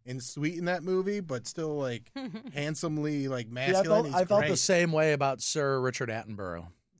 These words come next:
Speaker 1: Yeah, well, he, he could get it.
Speaker 3: He was a great Santa
Speaker 1: He was a
Speaker 3: Claus.
Speaker 1: great Santa, yeah.
Speaker 3: Mm-hmm. How old were you when you stopped believing in Santa Claus?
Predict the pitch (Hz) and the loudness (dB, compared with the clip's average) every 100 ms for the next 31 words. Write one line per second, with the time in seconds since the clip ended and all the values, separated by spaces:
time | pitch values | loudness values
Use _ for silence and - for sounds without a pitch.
0 | 175 220 226 180 - 190 160 - _ _ | -12 -10 -8 -10 -10 -10 -10 -14 _ _
1 | _ _ _ _ 131 - - 113 120 - | _ _ _ _ -20 -20 -16 -12 -12 -14
2 | _ 175 170 254 320 156 151 165 135 120 | _ -4 4 4 6 4 4 2 0 -4
3 | 113 123 190 92 139 143 135 - 107 98 | -2 -2 -2 -2 -2 -2 -4 -8 -10 -12
4 | 101 - 110 101 131 120 127 120 _ _ | -16 -14 -12 -12 -8 -6 -6 -8 _ _
5 | _ _ _ _ _ _ _ _ _ _ | _ _ _ _ _ _ _ _ _ _
6 | _ _ _ _ - 175 190 180 165 151 | _ _ _ _ 2 4 6 4 2 0
7 | 160 151 143 139 123 107 120 123 95 92 | -2 0 -2 -4 -6 -8 -8 -8 -10 -12
8 | - | -14